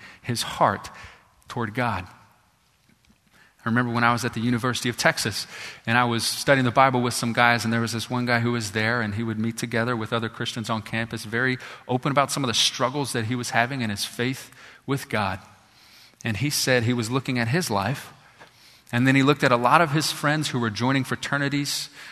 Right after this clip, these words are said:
who were living in kind of the normal party lifestyle in a big public university,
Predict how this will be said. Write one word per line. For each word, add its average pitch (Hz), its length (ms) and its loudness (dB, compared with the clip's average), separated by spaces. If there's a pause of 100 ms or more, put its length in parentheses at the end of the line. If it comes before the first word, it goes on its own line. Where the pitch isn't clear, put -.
(100)
who 131 120 0
were 127 100 6
living 139 280 2
in 127 120 2
kind 143 200 2
of 117 80 0
the 113 80 4
normal 127 420 4
party 143 340 2
lifestyle 127 680 2
in 113 60 0
a 101 180 -2
big 131 240 -2
public 131 380 -4
university, 107 760 -4